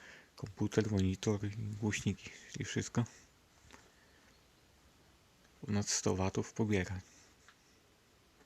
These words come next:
Później tak od dwudziestej trzydzieści włączyłem komputer. Telewizor chodził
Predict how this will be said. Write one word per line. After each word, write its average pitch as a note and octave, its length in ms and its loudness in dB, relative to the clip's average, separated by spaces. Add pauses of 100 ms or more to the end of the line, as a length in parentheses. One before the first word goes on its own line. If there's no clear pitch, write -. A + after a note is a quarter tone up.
(1900)
Później G2+ 340 0
tak - 240 2
od - 280 -2 (480)
dwudziestej G2 400 0
trzydzieści G2 880 -2 (1000)
włączyłem G2 360 0
komputer. A#2+ 400 2 (1000)
Telewizor F#2 440 4
chodził G2+ 320 0